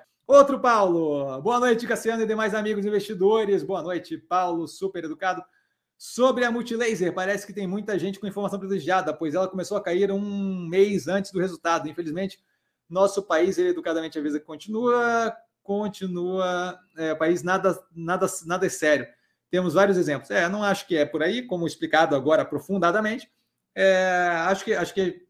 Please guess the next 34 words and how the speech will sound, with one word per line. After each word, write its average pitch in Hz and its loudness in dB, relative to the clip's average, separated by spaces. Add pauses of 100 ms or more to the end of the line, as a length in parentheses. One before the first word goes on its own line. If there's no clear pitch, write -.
(540)
é, - -14 (360)
acho - -4
que 254 -4
tem 226 0
que, 202 0
assim, 190 -2
ó, 120 -4
se - -8
você 190 4
vai 240 6
dizer 147 -2
que 131 -8
algo, 131 2 (1120)
pra 269 8
estabelecer 175 2 (800)
causalidade 170 4
na 143 -8
correlação, 147 -4
exige 185 -4
método 196 -2
científico. 165 -10
Isso 180 -10
daí 220 -2
não 233 -4
é - -2
método 208 -2
científico. 143 -6
Pegar 156 0
um 208 -2
exemplo 165 -2 (480)
e 147 -8
falar 151 4
aquilo 156 -4
ali, 143 0